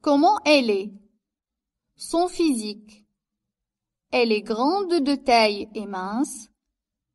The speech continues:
Ses cheveux sont noirs, longs et bouclés. Elle a de grands yeux verts, un nez pointu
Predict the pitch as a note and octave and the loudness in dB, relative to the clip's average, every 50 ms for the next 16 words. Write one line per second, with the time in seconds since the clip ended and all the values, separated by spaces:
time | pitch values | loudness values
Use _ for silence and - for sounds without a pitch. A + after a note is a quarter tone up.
0 | _ _ _ _ _ _ _ _ _ _ _ _ _ _ _ _ - - - - | _ _ _ _ _ _ _ _ _ _ _ _ _ _ _ _ -20 -14 -10 -8
1 | A3 G#3 G#3+ - - F#4 G4+ F#4+ F4+ F4+ F#4 F#4 F#4 F#4 - D#4+ D4 C#4 C4+ C4 | -8 -8 -6 0 2 2 2 4 2 2 2 2 0 0 2 2 4 4 4 2
2 | B3 G#3+ G3 F#3+ F#3+ G3+ G#3+ B3 A#3+ - _ _ _ _ _ _ - B3+ C4 B3+ | 2 2 0 0 0 0 -2 -4 -6 -10 _ _ _ _ _ _ -2 2 4 4
3 | B3 C4 D4 D#4 D4+ D4 - A#3 A#3 G3+ G3 G#3+ C#4+ E4+ - D4 B3+ G#3 G#3 G3+ | 4 4 4 2 0 -2 -4 -6 -6 -6 -4 -6 -6 -4 -2 -2 0 0 0 -2
4 | F#3+ A3 - _ _ _ _ _ _ _ _ _ _ _ _ _ _ _ _ _ | -4 -8 -12 _ _ _ _ _ _ _ _ _ _ _ _ _ _ _ _ _
5 | _ _ _ _ _ _ - A#3 A3+ G#3+ G#3+ G#3+ G#3 G#3 G#3 G#3+ G#3 G#3 - A3 | _ _ _ _ _ _ -2 -2 0 2 2 0 0 0 0 -2 -2 -2 -2 0
6 | A#3+ D4 F#4 G4+ G4+ F#4+ E4 D4 C4 B3 C4 C4+ C4+ A#3+ G#3+ G#3 G3+ G3 F#3+ F#3+ | 2 2 2 2 2 2 2 0 2 2 2 2 2 0 -2 -4 -4 -4 -4 -6
7 | G3 F#3+ F#3+ - _ _ _ _ _ _ _ _ _ _ _ _ _ _ _ _ | -8 -12 -14 -20 _ _ _ _ _ _ _ _ _ _ _ _ _ _ _ _
8 | _ _ - A#3 A3+ A3 A3 A3+ C4+ F4 G4 - - E4 D#4 D#4+ E4 D#4+ - - | _ _ -6 -4 -2 0 2 2 2 2 0 0 2 4 4 6 4 2 0 -6
9 | - A#3 A3 A#3 C4+ | -6 -4 -4 -4 -6